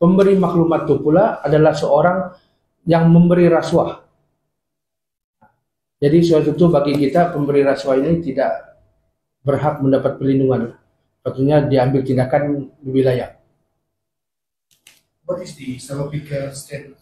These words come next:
Speaker 2: against corruption?
Speaker 1: Stand kita masih sama dan kita, sebab itulah kita bagi tahu, kita membuka ruang seluas-luasnya pada S P R M. Kita tidak akan mengganggu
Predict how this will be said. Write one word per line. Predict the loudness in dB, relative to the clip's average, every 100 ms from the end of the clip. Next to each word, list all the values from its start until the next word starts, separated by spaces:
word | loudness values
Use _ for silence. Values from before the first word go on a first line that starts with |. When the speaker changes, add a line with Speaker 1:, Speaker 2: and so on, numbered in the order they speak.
| _
Speaker 2:
against | -20 -20 -20 -20
corruption? | _ -20 _ -18 -18 _ _ _ _ _ _ _ _ _ _ _ _ _ _ _ _
Speaker 1:
Stand | -8 0 2
kita | 2 2 2
masih | 2 2
sama | 0 0 -2 -2 -6 _ _ _ _ _ _ _
dan | -2 -2
kita, | -2 2 2 2 -2 -14 _ _ _
sebab | 0 2
itulah | 4 4 2
kita | 0 0
bagi | 2 2
tahu, | 0 0 0
kita | 0
membuka | 2 0 -2 0 0 2
ruang | 0 0
seluas-luasnya | -2 -2 -2 -4 -4 -4
pada | -2 -4 -6 _ -20
S |
P | _
R | -2 0
M. | 0 -2 -10 _ _ _
Kita | -4 -2
tidak | 2 0 2
akan | 0 0
mengganggu | 0 0 0 -2